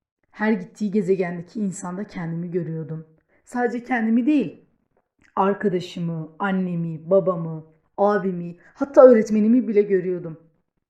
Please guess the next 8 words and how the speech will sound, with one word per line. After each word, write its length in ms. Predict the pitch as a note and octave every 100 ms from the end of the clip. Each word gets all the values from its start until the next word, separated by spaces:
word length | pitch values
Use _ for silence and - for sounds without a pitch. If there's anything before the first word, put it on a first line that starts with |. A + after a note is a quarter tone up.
| _
Ama 160 | - A3+
yetişkinlerle 680 | A#3+ A#3+ - - G3+ A3+ A#3+
en 160 | G#3 G#3+
çok 180 | G3
özdeşleştirdiğim 1120 | F#3+ E3+ E3 E3+ F#3 F3 - F3 D#3 A3+ - - _ _ _
kırmızı 380 | G#3 F3 D#3+ F#3
suratlı 520 | - F3+ E3+ F3 F3
adamdı. 560 | E3+ E3 D#3+ D#3+ D#3+